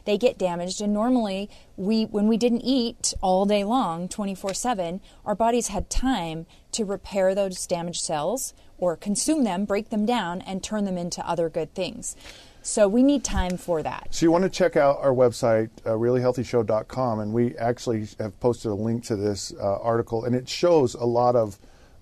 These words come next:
Speaker 2: um, the, the incredible benefits to, uh,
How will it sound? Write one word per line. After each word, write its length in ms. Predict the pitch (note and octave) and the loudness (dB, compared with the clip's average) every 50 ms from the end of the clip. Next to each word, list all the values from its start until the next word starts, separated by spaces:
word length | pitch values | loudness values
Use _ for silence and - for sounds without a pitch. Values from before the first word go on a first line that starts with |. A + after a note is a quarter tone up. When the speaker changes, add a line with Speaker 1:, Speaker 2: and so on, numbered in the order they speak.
| - | 0
Speaker 2:
um, 320 | A2+ A2 A2 A2 G#2+ G#2+ G#2 - - - - | 2 4 4 4 2 0 -4 -8 -14 -14 -4
the, 200 | A#2 A#2 A#2+ A#2 | 0 2 2 2
the 360 | B2 C3+ B2+ A#2 A#2 - A#2 | 0 -4 -8 -12 -8 -4 -2
incredible 580 | A#2+ A#2 A#2 - - - D#3 D3+ D3+ C3 B2+ G2 | -2 -2 -4 -6 -4 0 2 2 2 2 0 0
benefits 640 | F#2+ A#2 A2+ A#2 G2+ - G#2 F#2 F2 - - - | 0 -2 -2 -2 -4 -6 -8 -8 -8 -10 -14 -18
to, 480 | - - - A#2 G#2+ G#2 G2+ G2 F#2+ - - | -10 -4 -2 0 0 0 -2 -4 -6 -8 -8
uh, 180 | G2 F#2+ F#2+ | -6 -6 -4